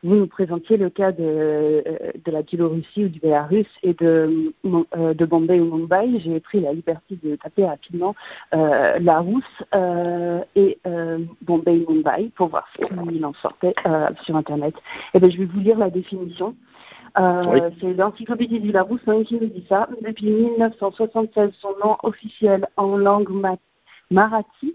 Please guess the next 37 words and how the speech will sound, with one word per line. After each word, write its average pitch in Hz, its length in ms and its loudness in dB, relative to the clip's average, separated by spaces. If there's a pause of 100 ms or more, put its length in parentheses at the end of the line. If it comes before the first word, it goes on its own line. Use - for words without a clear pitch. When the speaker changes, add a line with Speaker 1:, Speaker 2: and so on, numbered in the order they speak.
(120)
Speaker 1:
marathai, 220 600 -6 (200)
je 170 100 -14
sais, 170 80 -14 (320)
je 170 80 -8
sais 170 460 -8
même - 20 -2
pas 214 80 2
Speaker 2:
Mhm. 269 140 6
Speaker 1:
comment 214 180 4 (260)
prononcer, 220 200 -8 (680)
euh, 220 160 6 (100)
est 285 100 0
Mumbai, 247 540 -2
mais 269 100 -6
la 247 140 -2
ville 254 180 -12
est 262 160 -6
encore 226 300 -6
souvent 240 260 -12
désignée 240 500 -8
sous 277 180 -10
son 220 200 -6
ancien 247 380 -2
nom 247 120 -8
de 233 120 2
Bombay. 185 460 0 (300)
Donc 226 100 4
même 240 240 4
le 269 100 6
Larousse 214 420 -2
essaye 208 360 -6
de, 175 240 -4
de, 170 240 -4
de 165 160 -6
faire 190 240 -6
perdurer 190 560 0 (140)
ce, 165 300 0